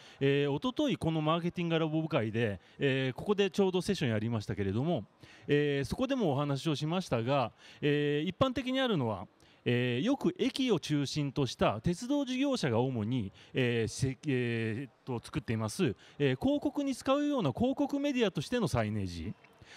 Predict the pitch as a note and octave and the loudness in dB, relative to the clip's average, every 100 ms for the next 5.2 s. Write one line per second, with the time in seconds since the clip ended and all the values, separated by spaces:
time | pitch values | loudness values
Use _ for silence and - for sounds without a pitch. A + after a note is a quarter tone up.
0 | - - C3 B2+ G3+ G#3 B3 B3+ D#3 F#2 | -12 0 2 2 2 2 0 2 0 -2
1 | - - C#3+ C3 B2+ B2 C#4+ C#4 D3 C#3 | -14 0 2 4 2 2 0 2 2 4
2 | G#3 A3 C4 A3+ B2+ C3 D3 - D#3+ D3 | 2 0 0 2 4 2 2 0 0 2
3 | G#3 G3 C3+ A2 G#2+ G#3+ A3 G#3+ A#3 A3 | 0 0 0 -2 2 0 0 0 0 2
4 | D3+ F3 F#3 D#3 A#2 G#2+ A2 G#2 F#2+ G2 | 2 2 2 2 0 0 2 2 2 0
5 | A#2+ G2+ | 0 -4